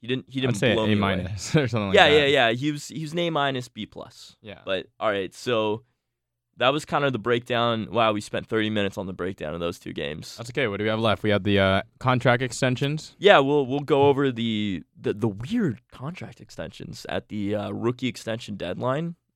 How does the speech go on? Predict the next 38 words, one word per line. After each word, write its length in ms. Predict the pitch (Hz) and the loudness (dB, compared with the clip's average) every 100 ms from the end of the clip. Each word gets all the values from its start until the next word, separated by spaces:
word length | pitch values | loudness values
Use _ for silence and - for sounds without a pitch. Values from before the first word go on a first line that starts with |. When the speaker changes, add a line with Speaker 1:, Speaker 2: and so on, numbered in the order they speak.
| _ | _
Speaker 1:
I, 160 | - 127 | -8 -4
I 100 | 98 | -2
believe, 420 | 113 110 117 143 | -2 -2 -4 -4
I 100 | - 110 | -8 -10
think 180 | 131 - | -12 -10
they 80 | |
have 120 | 104 101 | -10 -10
a 40 | |
deadline 380 | 92 92 90 90 | -14 -16 -14 -16
for 140 | - | -16
that. 220 | 92 78 - _ _ _ _ | -16 -16 -18 _ _ _ _
There's 140 | 123 | -8
a 40 | 113 | 0
bunch 260 | 131 131 | 0 0
of 100 | 123 | -4
players, 640 | 123 110 107 110 104 - - - | -4 0 2 2 0 -6 -12 -8
um, 540 | 101 98 101 85 82 - | -6 -4 -6 -8 -10 -10
that 280 | 107 107 87 | -4 -2 -2
were 480 | 101 95 87 85 120 _ _ _ _ _ | -2 -2 -2 -4 -8 _ _ _ _ _
in 60 | 113 | -8
these 160 | 107 - | -8 -8
contract 500 | - 139 160 - - | -8 -8 -6 -10 -10
disputes 680 | 92 - 92 - - - - | -16 -12 -12 -12 -16 -20 -8
that 160 | 90 | -6
were 120 | 80 98 | -4 -6
just, 400 | - - - _ _ _ _ _ _ | -8 -12 -16 _ _ _ _ _ _
it 100 | 110 | -6
got 160 | 156 226 | -2 0
a 40 | |
little 200 | 190 120 | 2 2
out 120 | 98 | 0
of 40 | 95 | -4
hand, 440 | 107 120 - - _ _ - | -6 -6 -8 -14 _ _ -14
because 320 | 113 117 110 | -10 -6 -2
you 140 | 123 | 0
got 340 | 139 127 110 - | 2 2 2 0
Buddy 240 | 127 160 | 0 0
Hield 500 | 151 147 151 107 104 | -4 0 2 0 -4